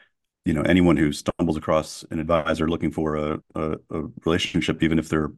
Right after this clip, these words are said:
referred by a C O I, is going to, first thing they're gonna do is check out the Google and, uh, and see where you pop up as an advisory firm. So those channels are, you know, have to be there, but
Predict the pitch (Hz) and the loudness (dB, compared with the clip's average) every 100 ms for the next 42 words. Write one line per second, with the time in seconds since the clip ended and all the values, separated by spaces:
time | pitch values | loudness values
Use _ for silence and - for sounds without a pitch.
0 | _ _ - 85 - 92 87 80 73 - | _ _ -8 -6 -2 -2 0 0 -2 -4
1 | 82 78 87 87 82 - 82 76 82 76 | -4 -4 -2 -2 -2 -2 -4 -4 -2 -4
2 | - _ _ _ _ _ _ _ _ _ | -4 _ _ _ _ _ _ _ _ _
3 | _ _ _ _ 80 - 73 73 71 104 | _ _ _ _ -8 -6 -6 -4 0 2
4 | 76 - 76 82 73 80 76 78 - 87 | 2 -2 -4 -4 -6 -6 -4 -6 -6 2
5 | 87 85 92 _ _ _ - 110 - - | 4 4 0 _ _ _ -18 -18 -12 -2
6 | 78 80 78 - 80 92 80 82 76 - | 0 2 2 0 0 2 4 2 0 -6
7 | - 71 98 78 76 80 73 85 95 82 | -8 -2 -2 -2 -6 -8 -4 -4 -2 -4
8 | - 78 73 78 76 - _ _ _ - | -4 -6 -4 -4 -6 -8 _ _ _ -4
9 | - 117 90 82 - - 78 73 107 101 | 0 4 4 4 0 -2 -4 -2 -2 -2
10 | - - 110 82 76 _ - - - - | -4 -2 0 0 -2 _ -20 -20 -20 -20
11 | - - _ _ _ _ _ _ - - | -20 -20 _ _ _ _ _ _ -20 -8
12 | 85 76 | -4 -4